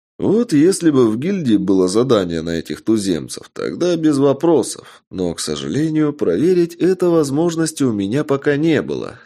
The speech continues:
Это не компьютерная игра, мифического опыта за убийство никто не дает. Разумный, пусть и примитивный противник, почти всегда опаснее животного, и уж точно виртуального.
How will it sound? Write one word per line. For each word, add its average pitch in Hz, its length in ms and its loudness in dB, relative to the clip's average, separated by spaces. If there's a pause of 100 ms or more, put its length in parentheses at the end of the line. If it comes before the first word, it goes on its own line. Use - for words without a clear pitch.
(100)
Это 110 360 -4
не 107 120 -2
компьютерная 95 920 0
игра, 69 400 -2
мифического 92 760 -4
опыта 98 420 0
за 92 120 -2
убийство 98 500 -4
никто 98 340 -2
не 113 120 -2
дает. 107 600 2
Разумный, 82 720 -2
пусть 82 380 -6
и 80 60 -4
примитивный 85 640 -4
противник, 82 640 -4
почти 160 440 -4
всегда 147 500 0
опаснее 80 600 -2
животного, 82 800 -2 (140)
и - 80 -6
уж 104 240 -4
точно 90 420 -2
виртуального. 78 1200 -2